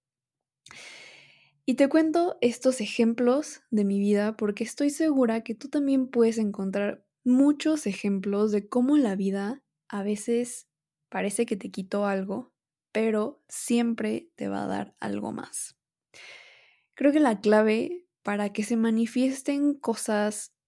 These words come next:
chingonas en nuestra vida es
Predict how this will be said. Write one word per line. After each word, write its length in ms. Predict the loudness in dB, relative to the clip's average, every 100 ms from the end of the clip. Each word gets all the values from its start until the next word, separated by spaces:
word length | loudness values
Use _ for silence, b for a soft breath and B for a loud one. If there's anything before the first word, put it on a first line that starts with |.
| _
chingonas 800 | -6 -4 -2 -2 -2 -4 -8 -12 -8
en 160 | -4
nuestra 360 | -4 -6 -6 -4
vida 440 | -4 -4 -4 -8 _
es 380 | -4 -4 -4 -10